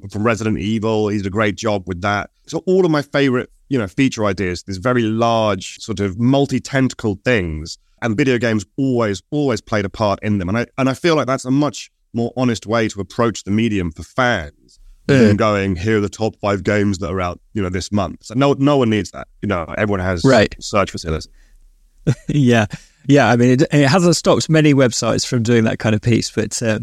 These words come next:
Speaker 2: but yeah, I mean, you just describing those pieces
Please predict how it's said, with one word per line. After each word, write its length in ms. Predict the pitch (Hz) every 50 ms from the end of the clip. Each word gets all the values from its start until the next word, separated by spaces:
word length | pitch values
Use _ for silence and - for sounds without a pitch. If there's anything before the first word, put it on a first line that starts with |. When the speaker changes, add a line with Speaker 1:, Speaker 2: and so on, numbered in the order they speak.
| - _
Speaker 2:
but 120 | - 165 156
yeah, 220 | 160 180 190 170
I 60 | 147 143
mean, 180 | 151 156 160
you 160 | 165 180 185
just 240 | 165 143 160 - -
describing 460 | - 127 - - 143 139 147 135 127
those 160 | 120 113 110 -
pieces 440 | - 139 127 - 117 107 107 -